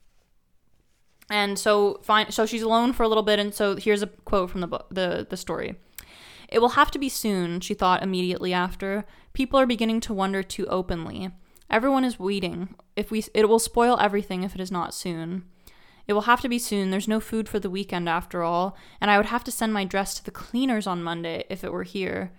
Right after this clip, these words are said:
if I were here. And another week's rent, another week's rent due tomorrow.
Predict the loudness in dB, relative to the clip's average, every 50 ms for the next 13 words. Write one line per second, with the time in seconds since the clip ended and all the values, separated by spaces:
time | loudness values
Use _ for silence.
0 | _ _ 0 0 2 2 2 -2 -2 -4 -4 -4 -4 -4 -6 -8 -10 -16 _ _
1 | -20 _ _ _ -6 -2 0 2 2 4 4 2 2 0 -2 -6 -6 -6 -8 -12
2 | -6 -4 -2 -2 -2 -4 -8 -12 _ _ _ _ _ _ -20 -18 -10 -6 -2 0
3 | 0 2 2 2 0 -2 -4 -6 -6 -6 -4 -4 -4 -6 -8 -8 -6 -4 -4 -4
4 | -4 -6 -6 -6 -6 -6 -6 -8 -8